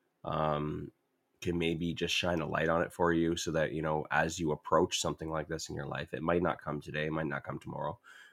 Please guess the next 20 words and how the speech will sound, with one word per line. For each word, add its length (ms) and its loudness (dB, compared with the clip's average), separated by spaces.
might 160 2
come 160 0
in 60 0
a 40 -6
couple 220 -6
of 60 -4
years, 280 -2
but 120 -2
as 200 2
you 120 2
approach 400 0
it, 80 -6
and 240 4
you 100 10
will, 300 4
if, 240 -6
if 200 -6
you're 120 2
planning 400 4
on 220 2